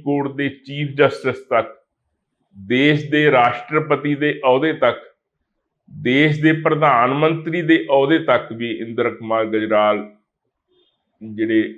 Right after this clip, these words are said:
ਉਹ ਇਹਨਾਂ ਅਹੁਦਿਆਂ ਤੱਕ ਰਹੇ। ਦੇਸ਼ ਦੇ ਵਿੱਚ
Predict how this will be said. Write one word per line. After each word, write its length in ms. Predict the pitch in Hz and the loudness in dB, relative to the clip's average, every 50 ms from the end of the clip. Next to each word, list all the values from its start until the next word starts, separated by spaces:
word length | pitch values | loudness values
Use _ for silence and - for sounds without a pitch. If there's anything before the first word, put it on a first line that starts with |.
| - - 107 | -16 -8 -4
ਉਹ 300 | 113 110 110 110 - _ _ _ _ _ _ _ - | -4 -4 -4 -6 -10 _ _ _ _ _ _ _ -8
ਇਹਨਾਂ 340 | 127 131 147 156 156 139 | -6 -4 0 0 0 0
ਅਹੁਦਿਆਂ 480 | - - 131 123 139 151 156 170 170 151 | 0 2 2 2 4 4 4 2 2 2
ਤੱਕ 260 | 156 147 131 - - | 2 0 -2 0 0
ਰਹੇ। 340 | 117 107 98 95 98 - - - - _ _ _ _ _ _ _ _ _ _ _ _ _ _ _ _ _ _ _ _ _ _ _ _ _ _ _ _ _ _ _ _ _ _ _ _ _ | 0 0 0 0 -4 -6 -6 -10 -16 _ _ _ _ _ _ _ _ _ _ _ _ _ _ _ _ _ _ _ _ _ _ _ _ _ _ _ _ _ _ _ _ _ _ _ _ _
ਦੇਸ਼ 540 | 101 98 101 117 143 143 156 165 170 165 151 | -18 -12 0 2 4 6 6 6 6 4 4
ਦੇ 120 | 185 190 185 | 4 4 4
ਵਿੱਚ 340 | 170 170 165 165 156 160 | 4 4 2 2 0 0